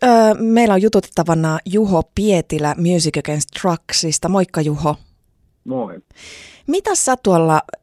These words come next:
Speaker 1: Music Against Drugsilla oikein teet?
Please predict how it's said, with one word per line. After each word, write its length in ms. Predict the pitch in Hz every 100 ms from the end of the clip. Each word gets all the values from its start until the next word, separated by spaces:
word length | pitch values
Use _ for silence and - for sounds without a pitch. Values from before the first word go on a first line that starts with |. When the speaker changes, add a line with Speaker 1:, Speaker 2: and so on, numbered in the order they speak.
| -
Speaker 1:
Music 340 | 196 180 170 156
Against 340 | 135 151 - -
Drugsilla 480 | 156 - - 143 135 - -
oikein 280 | 156 151 -
teet? 560 | 156 - 160 - -